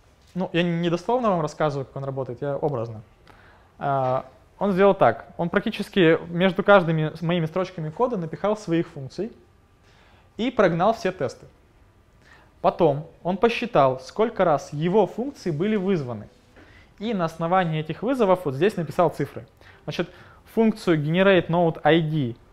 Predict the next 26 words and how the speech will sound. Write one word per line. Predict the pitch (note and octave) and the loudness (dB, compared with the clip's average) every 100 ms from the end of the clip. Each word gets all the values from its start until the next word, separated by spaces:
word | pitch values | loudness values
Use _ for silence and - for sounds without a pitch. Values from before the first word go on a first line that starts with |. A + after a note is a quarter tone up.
| _ _ | _ _
а, | C#3+ B2 A#2+ A#2+ | 0 2 2 0
использовали | D#3+ - G#3+ D#3 D3 C3+ | -6 4 4 6 4 4
один | C#3+ D3 | 4 2
раз, | A#2 C3+ - | 2 2 -2
ну, | C#3+ | -8
очевидно, | D#3 C3+ A#2 | -6 -6 -4
вот | B2 | -4
здесь. | B2 A2+ A#2+ - _ _ _ - _ | -4 -6 -6 -10 _ _ _ -20 _
Модуль | F3+ G#3+ D#3 C3 | 4 6 6 4
экспортировали | D#3 - F#3 - F3+ C#3 B2 | -2 0 -2 2 4 4 0
один | C3+ E3 | -4 -4
раз. | C#3 A#2+ - - - - - - - _ - | -2 -2 -4 -12 -20 -20 -20 -20 -20 _ -2
Функцию | A3+ A3+ - G3+ - | 0 0 2 0 2
if | G3 - | -2 0
позвали | D#3 D3 C#3+ B2+ A2+ - | 0 4 4 4 0 -2
семь | C#3+ B2 C3+ | -2 0 4
раз. | G#3 A#3+ - - _ _ - - - | 4 2 -8 -20 _ _ -20 -20 -4
Один | C#3+ D#3 F3 | -2 2 6
раз | G#3 A3+ | 6 6
зашли | D#3 - A3 | 2 2 0
внутрь. | E3+ D3 C3 C3+ _ _ - - - - - - | -4 -8 -10 -14 _ _ -20 -20 -20 -20 -20 -18
Написали | C3+ C#3 F3 G3+ G3+ | -14 -2 2 4 2
return. | E3 B2+ A#2 - - - - - - | 0 -2 -4 -14 -20 -20 -20 -14 -4
И | B3 B3+ | -4 -2
шесть | - F#3 - | 0 0 4
раз | A#3 | 4